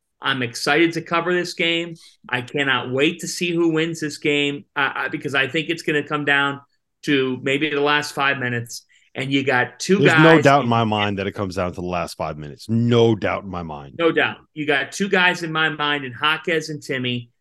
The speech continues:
Speaker 1: that are the, uh, two of the faces of the sport, two great interviews, two great talkers. They, they're fun. I, I, I'm going with Jaquez and U C L A. U C L A, the way that they're playing and winning, Jaquez, I've said this before,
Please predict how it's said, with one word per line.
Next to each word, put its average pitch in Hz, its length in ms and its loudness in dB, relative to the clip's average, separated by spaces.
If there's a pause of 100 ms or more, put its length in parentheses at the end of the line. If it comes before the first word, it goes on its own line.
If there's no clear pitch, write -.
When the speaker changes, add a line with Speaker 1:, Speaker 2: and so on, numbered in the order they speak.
(140)
Speaker 1:
that 127 100 0
are 123 140 2
the, 117 240 -6 (180)
uh, - 60 -12 (160)
two 180 160 6
of 175 80 4
the 135 80 2 (160)
faces 185 400 2
of 180 60 -6
the 170 80 -6
sport, 143 600 2 (200)
two 160 380 0 (180)
great 165 300 4
interviews, 160 480 0
two 143 180 -6
great 147 340 2
talkers. 143 480 0
They, 127 180 0
they're 127 280 -6
fun. 156 320 0 (440)
I, 160 280 4
I, 151 480 0
I'm 170 140 -2
going 165 340 -2
with 151 120 -6
Jaquez 143 520 0
and 127 280 -8
U 139 200 -2
C 131 200 -4
L 123 120 0
A. 113 280 -2
U 151 400 -2
C 240 280 -2
L 196 240 2
A, 147 260 0
the 131 120 -2
way 156 240 2
that 190 180 -6
they're 165 220 -2
playing 156 420 -2
and 131 120 -8
winning, 123 400 -4 (460)
Jaquez, 170 600 2
I've 139 140 -2
said - 260 -6
this 190 160 -8
before, 139 420 -2